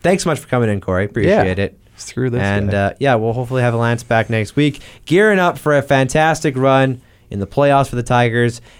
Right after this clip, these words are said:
Speaker 1: And, uh, all sports in between. For Corey Bukoskis.
Speaker 2: Well, should we, uh, sorry, should we
Speaker 1: Oh,
Speaker 2: tee-,
Speaker 1: my goodness.
Speaker 2: sorry, should we, should we tease up, uh, what we maybe got going with some interviews?
Speaker 1: Uh, potentially, yeah.
Speaker 2: Yeah, maybe just, uh,
Speaker 1: We'd love to, uh, get, i-, if it is, and then we're knocking on wood,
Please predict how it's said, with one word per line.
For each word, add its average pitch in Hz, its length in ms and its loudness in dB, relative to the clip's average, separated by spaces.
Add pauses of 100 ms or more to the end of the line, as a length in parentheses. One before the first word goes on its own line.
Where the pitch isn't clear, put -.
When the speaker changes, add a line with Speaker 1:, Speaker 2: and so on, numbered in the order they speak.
(120)
Speaker 1:
And, 85 340 -4
uh, 82 260 -2
all 117 180 0
sports 104 400 -4
in 101 240 -6
between. 90 340 -6
For 151 160 -2
Corey 226 220 2
Bukoskis. 165 580 2
Speaker 2:
Well, 131 140 2
should 131 160 0
we, 127 260 4
uh, 113 120 2
sorry, 127 260 2
should 107 140 2
we 110 80 4
Speaker 1:
Oh, 277 180 4
Speaker 2:
tee-, 240 60 2
Speaker 1:
my 175 160 2
goodness. 156 260 0
Speaker 2:
sorry, 170 440 6
should 151 200 2
we, 151 240 2
should 143 180 2
we 147 120 2
tease 156 360 2
up, 160 200 0 (100)
uh, 156 220 2
what 151 140 4
we 147 140 4
maybe 147 300 2
got 151 180 2
going 147 340 2
with 170 120 0
some 131 180 0
interviews? 170 640 0 (160)
Speaker 1:
Uh, 160 180 4
potentially, 170 600 0
yeah. 143 380 2
Speaker 2:
Yeah, 135 40 2
maybe 127 220 2
just, 120 320 -2
uh, 113 200 0 (280)
Speaker 1:
We'd 131 200 0
love 151 360 2
to, 147 220 2
uh, 131 180 4
get, 131 400 0 (120)
i-, 139 220 2
if 147 180 0
it 180 100 2
is, 120 260 2
and 117 80 -4
then 117 140 0
we're 117 180 4
knocking 123 300 2
on 120 160 2
wood, 95 260 0